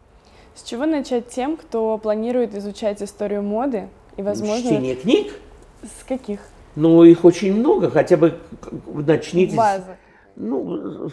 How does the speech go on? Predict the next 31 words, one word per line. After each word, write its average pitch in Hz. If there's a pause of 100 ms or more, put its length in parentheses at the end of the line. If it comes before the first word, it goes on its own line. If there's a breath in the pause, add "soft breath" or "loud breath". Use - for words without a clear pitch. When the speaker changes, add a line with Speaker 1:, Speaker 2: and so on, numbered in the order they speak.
(680 soft breath)
Speaker 2:
конечно, 156
каждый 143
ку-, 135
каждый 135
кулик 127
свое 127
болото 113
хвалит. 202 (360 loud breath)
Прочтите 127
хотя 131
бы 113
мои 180
книжки, 143
но 123 (460 loud breath)
если 143
нет, 160
начните 143 (320 soft breath)
хотя 120
бы 135 (240 loud breath)
с 110
генеральной 143
истории 156
моды, 196
хотя 147
бы 156 (300 loud breath)
узнайте, 160
какой 156
период 170
сменился 156
каким 147
периодом 143